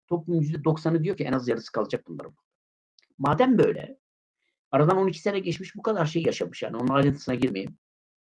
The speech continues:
O zaman devletin kalacaklarmış gibi politika yapması gerekiyor. Gönderebiliyorsa göndersin. Buna ilgili her türlü teşvik politikası yapılsın. Ama kalmalarının getireceği riskleri ölçüp ona yönelik politikalar üretmemiz gerekiyor.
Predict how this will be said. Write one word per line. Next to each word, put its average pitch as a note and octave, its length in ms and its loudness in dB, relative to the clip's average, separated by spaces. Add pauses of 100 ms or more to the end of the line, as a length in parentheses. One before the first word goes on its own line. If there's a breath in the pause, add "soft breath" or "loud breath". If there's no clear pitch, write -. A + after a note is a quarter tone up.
(340)
O F#3 140 6
zaman F#3 400 -2
devletin D3 580 -2
kalacaklarmış C#3+ 1120 -2
gibi - 240 0
politika - 360 -2
yapması - 440 -2
gerekiyor. - 420 -14 (120)
Gönderebiliyorsa E3+ 760 4
göndersin. C3+ 560 -4 (500 soft breath)
Buna G3 140 4
ilgili F#3+ 200 2
her G#3+ 240 0
türlü F3 180 -8
teşvik D#3 320 -10
politikası - 400 -8
yapılsın. F2 520 -10 (640)
Ama C3 200 -2
kalmalarının D3 880 0
getireceği B2+ 600 -2
riskleri B2 440 -2
ölçüp - 420 -6 (100)
ona C#3 140 2
yönelik C3 380 0
politikalar - 380 2
üretmemiz F2+ 500 -6
gerekiyor. - 360 -10